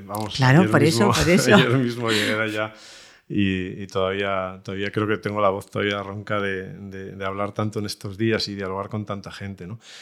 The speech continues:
Speaker 1: Bueno, vuelvo, vuelvo impactado. Efectivamente, el objetivo era, era visitar la respuesta coordinada que desde las distintas obras de la Compañía de Jesús estamos dando, tanto en Ucrania como,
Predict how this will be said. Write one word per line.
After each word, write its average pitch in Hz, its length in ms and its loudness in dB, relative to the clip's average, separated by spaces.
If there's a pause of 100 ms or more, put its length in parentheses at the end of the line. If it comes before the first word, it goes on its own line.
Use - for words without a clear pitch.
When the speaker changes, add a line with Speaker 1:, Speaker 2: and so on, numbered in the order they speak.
(300)
Speaker 1:
Bueno, 107 260 8
vuelvo, 110 1080 4
vuelvo 110 320 2
impactado. 104 440 0
Efectivamente, 113 460 2
el 110 80 6
objetivo 117 420 0
era, 117 380 8
era 110 140 -4
visitar 110 440 -2
la 110 220 0
respuesta 107 840 2 (280)
coordinada 107 720 0
que 104 120 -8
desde 98 200 -10
las 98 180 -12
distintas 104 540 -4
obras 104 260 -6
de 98 140 -12
la 95 80 -14
Compañía 95 320 -8
de 104 80 -4
Jesús 104 220 -12
estamos 101 400 -8
dando, 104 340 -6
tanto 98 320 -8
en 95 80 -8
Ucrania 104 420 -2
como, 95 460 -8